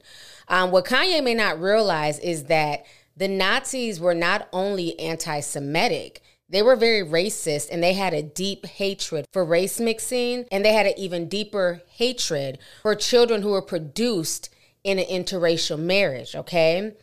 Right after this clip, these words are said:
So let me break down some history to you guys. Hitler not only thought that black people were inferior, he also called them dirty.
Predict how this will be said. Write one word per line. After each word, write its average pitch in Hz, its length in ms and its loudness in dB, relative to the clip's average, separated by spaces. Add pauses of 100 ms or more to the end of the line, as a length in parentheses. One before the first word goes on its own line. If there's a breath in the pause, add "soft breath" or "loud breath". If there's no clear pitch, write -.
(220 soft breath)
So - 120 0
let 240 100 6
me 311 100 2
break 226 320 4
down 196 200 0
some 185 200 -6
history 156 420 -6
to 135 60 -10
you 139 120 -10
guys. 127 540 -10 (100)
Hitler 285 320 8
not 233 220 2
only 202 260 0
thought 180 300 0
that 160 180 2
black 160 240 2
people 175 240 -4
were 151 140 -2
inferior, 160 720 0
he 180 180 0
also 147 300 -2
called 147 320 -6
them 143 160 -6
dirty. 143 560 -6